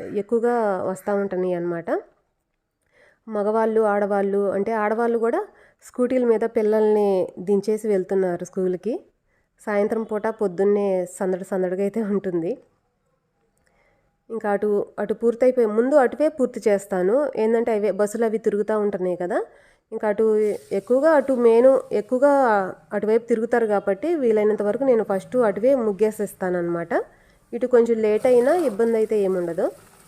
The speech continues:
ఇంక ఈరోజైతే పొద్దున్నే వంట చేసే పని అయితే లేదు. ఏంటంటే అమ్మాయికి కాలేజ్ ఒక పూటేనంట, మధ్యాహ్నం వచ్చేస్తానని చెప్పింది. ఇంకా దానివల్ల పొద్దున్నే వంట పని లేకపోవటం, నేనైతే పని అయితే మాత్రం ప్రశాంతంగానే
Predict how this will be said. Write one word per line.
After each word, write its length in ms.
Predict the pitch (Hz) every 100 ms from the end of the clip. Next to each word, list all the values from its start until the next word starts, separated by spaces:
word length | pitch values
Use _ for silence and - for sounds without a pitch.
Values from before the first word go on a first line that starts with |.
| _ - _ _ _
ఇంక 160 | 226 233
ఈరోజైతే 760 | 220 208 208 311 302 339 466 440 -
పొద్దున్నే 380 | 233 202 254 294
వంట 200 | 294 226 226
చేసే 180 | 277 277
పని 260 | 277 226 214
అయితే 220 | 208 226
లేదు. 520 | 220 190 180 196 359 - -
ఏంటంటే 340 | 214 226 233
అమ్మాయికి 640 | 302 233 226 233 220 330 339 - -
కాలేజ్ 400 | 202 208 220 277
ఒక 260 | 294 202
పూటేనంట, 720 | 214 220 214 196 170 165 285 480 - - _ _ _
మధ్యాహ్నం 480 | 220 214 226 269 269
వచ్చేస్తానని 600 | 214 220 208 - 208 196 196
చెప్పింది. 420 | 180 - 165 180
ఇంకా 360 | 294 240 214 202
దానివల్ల 760 | 185 185 196 202 214 311 294 180 _ _ _ _ _ _
పొద్దున్నే 360 | 214 196 240 269
వంట 260 | 220 202
పని 220 | 220 233 220
లేకపోవటం, 640 | 202 180 196 196 277 370
నేనైతే 480 | 254 202 190 226 240
పని 240 | - 196
అయితే 180 | 202 196
మాత్రం 380 | 220 202 190 269
ప్రశాంతంగానే 720 | 254 196 196 196 196 196 208